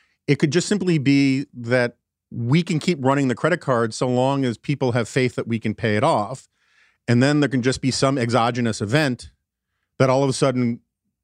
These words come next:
strikes, uh, that, that robs us of the world's confidence, or even the American people's confidence. Ima-, let's put it this way. Imagine if January sixth had turned out to be the way the most hysterical,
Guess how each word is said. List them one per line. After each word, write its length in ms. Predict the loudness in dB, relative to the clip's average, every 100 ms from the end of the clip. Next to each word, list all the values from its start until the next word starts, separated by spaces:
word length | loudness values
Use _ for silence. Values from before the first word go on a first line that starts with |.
| _
strikes, 600 | -6 0 0 -2 -10 -12 _ _ _ -4
uh, 380 | 0 0 0 -4 -10
that, 340 | -4 -4 -2
that 140 | -2 -2
robs 560 | 2 2 2 -2 -6
us 500 | -2 -2 -2 -6 -14 _ -4
of 160 | -2 0
the 60 |
world's 420 | 2 4 4 0
confidence, 680 | -2 -2 -2 -4 -6 -10 -12 -2
or 220 | 2 2
even 180 | 4 2
the 60 |
American 260 | 2 2 0
people's 240 | -4 -2
confidence. 260 | -2 -4 -8 -14 -2
Ima-, 140 | 0 2
let's 160 | 2
put 100 | 2
it 60 | 2
this 140 | 0
way. 100 | -2 -8 _ _
Imagine 460 | 0 2 0 0 -2
if 80 | 0
January 440 | 0 2 2 2
sixth 600 | 0 0 -2 -2 -16 -16 _ _ _ _
had 220 | -4 -4
turned 400 | -2 0 2 2
out 300 | 2 0 -2
to 140 | -4 -2
be 300 | 2 2 2
the 120 | 2
way 360 | 2 2 2
the 280 | -2 -2 -2
most 480 | 0 2 2 2 -2
hysterical, 840 | -6 -2 0 0 0 0 0 -2